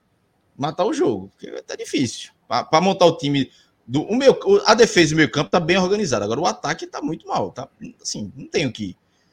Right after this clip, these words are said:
se Chiesa não voltar a tempo, enfim, não tem, não tem peça.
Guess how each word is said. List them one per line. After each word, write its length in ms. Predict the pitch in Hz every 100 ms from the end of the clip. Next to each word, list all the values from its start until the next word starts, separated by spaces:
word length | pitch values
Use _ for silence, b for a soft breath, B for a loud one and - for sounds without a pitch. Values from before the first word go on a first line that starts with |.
| _
se 160 | - 147
Chiesa 260 | 160 156
não 80 | 165
voltar 300 | 147 151 143
a 20 |
tempo, 800 | 135 - 135 139 123 101 101 101
enfim, 360 | 123 - 101 85 - _ - -
não 100 | -
tem, 340 | - 127 131 147
não 100 | 131
tem 140 | 131 113
peça. 420 | 107 98 -